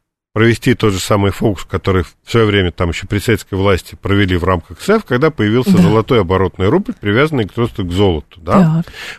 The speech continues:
Speaker 1: Привязать, а, рубль для международных расчётов к золоту Россия вполне может, потому что, во-первых, у нас большие запасы золота, а во-вторых, мы золотобыва-, золотодобывающая страна.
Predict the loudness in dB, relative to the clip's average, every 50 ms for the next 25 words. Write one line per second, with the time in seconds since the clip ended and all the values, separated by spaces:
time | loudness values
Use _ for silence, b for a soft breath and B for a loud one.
0 | B -2 0 2 2 4 4 2 2 0 0 -2 -6 -4 -2 0 2 2 2 2
1 | 2 2 2 2 0 0 -2 0 0 2 2 0 0 -2 -4 -4 -8 _ _ -2
2 | 0 0 2 0 0 -2 0 0 0 0 -2 -2 -4 -2 -2 -2 -2 -2 -4 -4
3 | -4 -4 -4 -4 -2 0 0 0 0 0 0 0 0 0 0 -2 -4 -4 -2 -2
4 | -2 -2 0 0 0 2 0 0 -2 -2 -8 _ -6 -4 -2 -2 -2 -2 -4 -4
5 | -4 -2 -2 -4 -4 -2 -2 -2 -2 -2 -2 -2 -4 -2 -2 -2 -2 -2 -2 -4
6 | -4 -4 -4 -4 -4 -4 -6 -10 -12 -16 -20 B B B B B B B -4 -2
7 | 0 2 2 2 0 0 0 0 0 0 0 0 0 0 -2 -2 -2 0 0 0
8 | 0 0 0 0 -2 -4 -4 -2 -2 -2 -2 -2 -2 0 2 2 2 2 -2 -6
9 | -8 -6 -4 -2 0 0 0 0 0 -2 -4 -6 -6 -4 -2 0 0 0 -2 -4